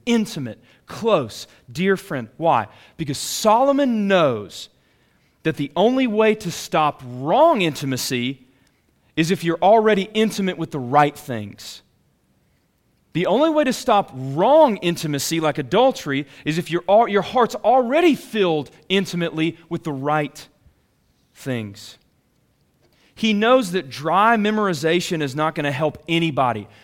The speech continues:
Let's use a, let's use an example. The thrilling world of church Sunday school.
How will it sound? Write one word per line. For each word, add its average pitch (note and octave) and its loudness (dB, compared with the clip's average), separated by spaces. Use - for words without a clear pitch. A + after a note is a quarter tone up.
Let's E3+ -6
use G3+ -2
a, D3+ 2
let's C#3+ -6
use F#3 -4
an F3 -4
example. C3 -4
The D#3 -2
thrilling G3 0
world D#3+ 0
of - -8
church D3+ -6
Sunday C#3 -4
school. A2 -10